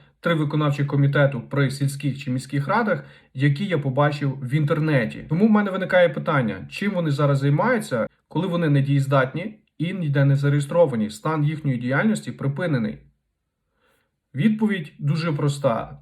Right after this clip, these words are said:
Займаються просто злочинною діяльністю від імені територіальних громад, забирають майно, вирубують ліси, продають заводи, здають приміщення в оренду, користуються всіма благами територіальних громад,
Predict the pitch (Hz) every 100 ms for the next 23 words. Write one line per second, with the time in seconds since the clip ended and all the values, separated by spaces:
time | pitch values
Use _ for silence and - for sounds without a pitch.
0 | - 135 175 214 202 156 143 131 143 139
1 | 123 123 147 143 165 143 135 147 233 247
2 | 214 - 180 - 135 208 - 190 165 143
3 | 113 147 151 151 147 127 123 139 147 202
4 | 240 226 - 165 180 180 147 123 135 156
5 | 170 214 226 214 - _ - 131 190 190
6 | 143 131 120 123 139 - 214 226 233 -
7 | _ _ _ 156 175 180 170 160 127 139
8 | 131 143 147 214 220 202 185 - - 127
9 | 139 180 190 147 147 165 156 139 135 127
10 | 120 127 147 202 226 185 165 143 _ _
11 | _ - 175 160 214 190 143 151 - 165
12 | 165 139 143 151 139 117 110 104 - 139
13 | 143 147 135 120 120 117 151 214 214